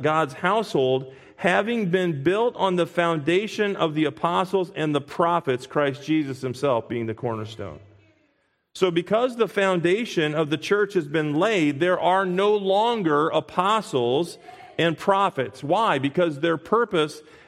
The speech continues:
has been fulfilled. Their purpose was served. And so those gifts faded away upon the completion of the written word of God. So I think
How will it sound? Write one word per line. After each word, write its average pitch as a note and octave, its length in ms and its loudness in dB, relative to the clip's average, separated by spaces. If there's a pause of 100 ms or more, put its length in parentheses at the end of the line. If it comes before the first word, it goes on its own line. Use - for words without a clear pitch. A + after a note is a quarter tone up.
has D3+ 340 2
been C#3+ 260 0
fulfilled. D3+ 560 0
Their C3 100 2
purpose F3 520 0
was C#3+ 200 -2
served. C3 520 -2 (520)
And D3 140 0
so F#3+ 200 2
those G3 420 0
gifts F3 720 -2 (960)
faded A3 440 0
away G3 500 2 (540)
upon E3+ 400 0
the D#3+ 80 0
completion E3 640 -2
of D3+ 80 0
the C#3+ 80 2
written C3+ 300 0
word B2 160 0
of A#2+ 120 -2
God. C3 380 0
So D#3 180 2 (800)
I D3+ 80 4
think A#3 300 -4